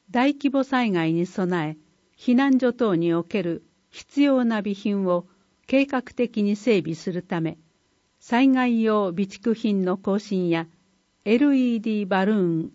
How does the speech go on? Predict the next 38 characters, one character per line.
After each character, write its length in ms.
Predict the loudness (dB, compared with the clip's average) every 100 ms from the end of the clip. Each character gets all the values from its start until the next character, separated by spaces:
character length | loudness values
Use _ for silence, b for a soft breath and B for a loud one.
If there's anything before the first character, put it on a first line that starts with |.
| _
投 200 | -2 -2
光 300 | 0 -2 -2
器、 280 | -6 -14 -14 _ _ _ _ _ _ 0
組 240 | 4 4
み 0 |
立 180 | 4 -2
て 180 | -2 -4
式 280 | -6 -8
ト 160 | -2 0
イ 100 | 2
レ 120 | 0
の 140 | -2 -2
整 280 | -2 -2
備 180 | -2 -4
を 140 | -6 -10 _ _ _
実 80 | -6
施 220 | -2 -4
す 160 | -2 -2
る 140 | -2
と 160 | -2 -2
と 140 | -2
も 120 | -2
に、 220 | 0 -2 -8 _ _ _ _ _
新 260 | -2 0 0
た 140 | -2
に 240 | -2 -2 -4 _ _ _
浄 240 | 0 0 2
水 280 | 0 0
器 180 | -2 -6
等 240 | -2 0 2
の 180 | 0
整 260 | 0 -2 -2
備 200 | -2 -2
を 140 | -2
行 240 | -6 -4 -2
う 240 | -2 -4
ほ 160 | -6 -8
か、 200 | -8